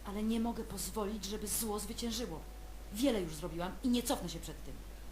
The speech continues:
Niedawno ktoś mi powiedział, że brakuje mi zaangażowania,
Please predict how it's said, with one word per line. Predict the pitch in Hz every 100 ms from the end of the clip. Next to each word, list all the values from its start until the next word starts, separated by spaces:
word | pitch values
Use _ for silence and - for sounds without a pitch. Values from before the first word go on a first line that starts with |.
| - - - 202 233
Niedawno | 202 226 220 208
ktoś | 220 214
mi | 214
powiedział, | 202 202 220 208 214 - - -
że | 233
brakuje | 214 220 247 226
mi | 226
zaangażowania, | 208 269 254 233 202 202 202 151